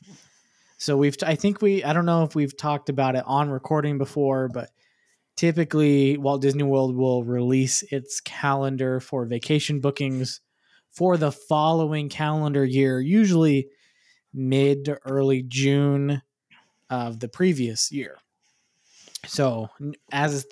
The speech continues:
as things stand right now, you cannot at this point book a Walt Disney World vacation that starts, um, at any point in two thousand twenty-four.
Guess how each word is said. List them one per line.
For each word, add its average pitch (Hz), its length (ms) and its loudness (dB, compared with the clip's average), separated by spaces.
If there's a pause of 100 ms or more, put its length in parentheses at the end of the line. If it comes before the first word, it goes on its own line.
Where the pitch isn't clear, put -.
as 147 220 0
things 135 260 -2
stand 131 300 -2
right 120 160 -8
now, 196 200 2
you 165 180 2
cannot 143 640 -2 (680)
at 127 160 -4
this 139 160 0
point 131 420 -4
book 135 220 0
a 143 40 -4
Walt 127 200 -2
Disney 135 220 -2
World 120 260 -2
vacation 127 580 -6
that - 160 -16
starts, - 760 -4 (840)
um, 117 600 -4 (480)
at 131 160 -4
any 135 180 -2
point 123 420 -6 (340)
in 120 500 -8 (260)
two 135 140 -6
thousand 117 320 -4
twenty-four. - 560 -10